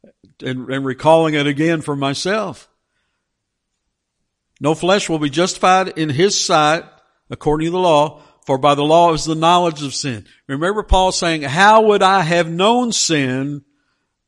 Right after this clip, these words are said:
unless the law had told me?"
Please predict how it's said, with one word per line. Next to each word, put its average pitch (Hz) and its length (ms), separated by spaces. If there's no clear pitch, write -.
unless 151 600
the 143 200
law 160 720
had 143 200
told 175 300
me?" 90 240